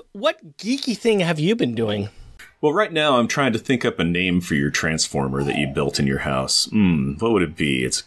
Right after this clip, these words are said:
Speaker 2: gotta be a noun verb, or it's gonna be the sit stand, Deskicon, sit stander.
Speaker 1: Hmm, Deskicon's better.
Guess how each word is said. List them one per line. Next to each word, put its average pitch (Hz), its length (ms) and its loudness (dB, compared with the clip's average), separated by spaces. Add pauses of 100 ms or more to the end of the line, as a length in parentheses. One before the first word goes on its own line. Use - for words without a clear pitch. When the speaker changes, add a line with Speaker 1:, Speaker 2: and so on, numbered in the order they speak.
(120)
Speaker 2:
gotta 113 160 0
be 101 100 0
a 90 60 2
noun 87 360 2
verb, 73 240 -2
or 78 120 0
it's 73 120 -4
gonna 87 200 -2
be 76 400 0 (220)
the 98 100 0
sit - 320 2
stand, 87 440 -2 (280)
Deskicon, 98 680 0
sit - 300 0
stander. 78 560 -4 (340)
Speaker 1:
Hmm, 147 160 -10
Deskicon's 131 640 -6
better. 107 260 -8